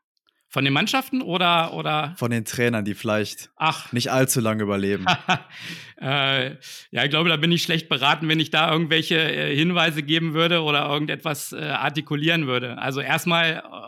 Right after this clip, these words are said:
Speaker 1: hoffe ich sehr, äh, dass, äh, alle Trainer, äh, möglichst langfristig in ihren Vereinen arbeiten können. Man muss dazu sagen, dass ich natürlich, äh, auch ein Faible für die zweite Liga habe. Zum einen,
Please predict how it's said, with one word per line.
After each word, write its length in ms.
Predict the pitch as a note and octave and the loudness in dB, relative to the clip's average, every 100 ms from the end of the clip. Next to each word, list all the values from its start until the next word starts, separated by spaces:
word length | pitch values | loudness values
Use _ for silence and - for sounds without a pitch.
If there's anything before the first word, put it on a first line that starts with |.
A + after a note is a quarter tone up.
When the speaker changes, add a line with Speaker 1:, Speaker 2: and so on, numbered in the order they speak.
| C3+ | -2
Speaker 1:
hoffe 240 | D#3+ E3+ | -2 -2
ich 160 | D#3 B2+ | -6 -2
sehr, 420 | D#3 E3+ F#3 G3 - _ _ _ _ | 0 4 2 0 -6 _ _ _ _
äh, 420 | D3+ D3+ D3+ D3+ | -2 0 0 -2
dass, 400 | B2 D3 - - | -2 -4 -4 -8
äh, 80 | D3 | -4
alle 400 | C3+ C3 E3+ - | -2 0 2 0
Trainer, 680 | - F3 F3+ F3 E3 D#3+ - | -2 0 2 4 2 0 -4
äh, 240 | - F#2 | -16 -8
möglichst 420 | C#3 E3+ F3+ E3+ | -4 -2 -4 -4
langfristig 600 | D#3+ E3+ F3+ - E3+ F3 D#3+ | -2 -2 -2 -8 -8 -8 -8
in 100 | E3 | -4
ihren 220 | E3+ F3 | -6 -4
Vereinen 400 | E3 B2 D3+ D3+ | -6 -6 -6 -6
arbeiten 500 | B2+ F3+ G3 F#3+ F#3 | -4 -2 -2 -6 -4
können. 380 | F#3 G3 G#3 - _ _ _ _ _ | -2 -2 -4 -12 _ _ _ _ _
Man 200 | C3+ C#3 | -4 0
muss 160 | E3+ - | 0 0
dazu 380 | E3 - F#3+ | -4 -4 -8
sagen, 560 | F#3 F#3+ F#3 F#3+ G3 - - | -2 0 2 -2 -6 -12 -8
dass 220 | D3 C#3+ | -6 -6
ich 100 | D#3+ | -6
natürlich, 560 | F3 E3+ F3 F#3 F3+ - | -6 -2 -2 -2 -4 -8
äh, 200 | D#3+ D#3 | -6 -4
auch 260 | D3+ D#3+ | -4 -6
ein 80 | D#3 | -8
Faible 420 | - E3 F3+ F#3 | -4 0 0 0
für 220 | F#3 - E3 | -4 -6 -8
die 100 | D#3+ | -8
zweite 480 | - D3 C#3 E3+ | -10 -4 -4 -4
Liga 440 | E3+ E3+ E3 D3+ D3 | -6 -6 -4 -2 -2
habe. 480 | C#3+ F3 G#3 G#3+ G#3 | -2 -2 -2 -6 -8
Zum 240 | - G#3+ | -8 -6
einen, 440 | - D#3 F3+ F#3 | -2 0 0 -2